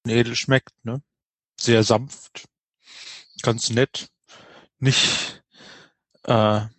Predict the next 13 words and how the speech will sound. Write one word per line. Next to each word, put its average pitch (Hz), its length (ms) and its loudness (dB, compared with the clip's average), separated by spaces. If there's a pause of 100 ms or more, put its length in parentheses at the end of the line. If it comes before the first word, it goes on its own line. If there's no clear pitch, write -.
(160)
nicht 127 320 2
einen 120 180 2
besonders 123 380 2
eindrucksvollen 151 540 0
Geschmack, 131 440 -4
aber 113 160 -2
man 110 160 -2
kann's 107 240 -4
gut 107 180 -10
trinken. 107 360 -8 (2500)
Was 139 180 2
trinkst 131 300 0
du? 175 160 2